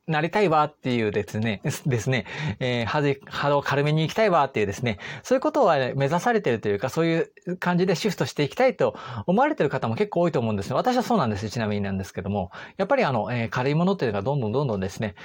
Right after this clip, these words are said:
私自身も宇宙人フォックス、そらちゃんもそうですし、リスナーさんとも共にですね、えー、やっていきたいなっていうことがあって、このワンネスラジオとかですね、そう、Twitterとか、えー、インスタとかもやってますし、まあそう、えーとですね、概要欄というか説明欄のところにあの、バーってあの、あって、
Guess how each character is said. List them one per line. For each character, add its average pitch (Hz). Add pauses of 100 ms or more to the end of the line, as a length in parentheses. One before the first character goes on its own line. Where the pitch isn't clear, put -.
(180)
私 147
自 185
身 151
も 117
宇 139
宙 147
人 147
フ 170
ォ 190
ッ -
ク -
ス、 143
そ 170
ら 254
ち 247
ゃ 247
ん 185
も 135
そ -
う 170
で 127
す -
し、 151 (180)
リ 147
ス 127
ナ 143
ー -
さ 135
ん 160
と 175
も 277
共 165
に 262
で 262
す -
ね、 165 (180)
え 139
ー、 -
や 120
っ -
て -
い -
き -
た 180
い 196
な 214
っ 185
て 139
い -
う 113
こ 117
と 110
が 110
あ 127
っ -
て、 226
こ 180
の 147
ワ 127
ン 127
ネ 127
ス -
ラ 143
ジ 139
オ 107
と 101
か -
で 95
す -
ね、 120
そ 165
う、 -
Twitter 156
と 156
か、 110 (200)
え 151
ー、 -
イ 202
ン 220
ス -
タ 240
と 240
か 196
も 143
や 110
っ 101
て 113
ま 110
す -
し、 170
ま 185
あ 123
そ 143
う、 - (200)
え 143
ー 139
と 135
で 107
す -
ね、 113
概 156
要 202
欄 147
と 107
い -
う -
か -
説 -
明 311
欄 214
の 120
と -
こ 120
ろ 107
に 104
あ 98
の、 95
バ 131
ー 127
っ -
て 113
あ 101
の、 98
あ 131
っ 131
て、 -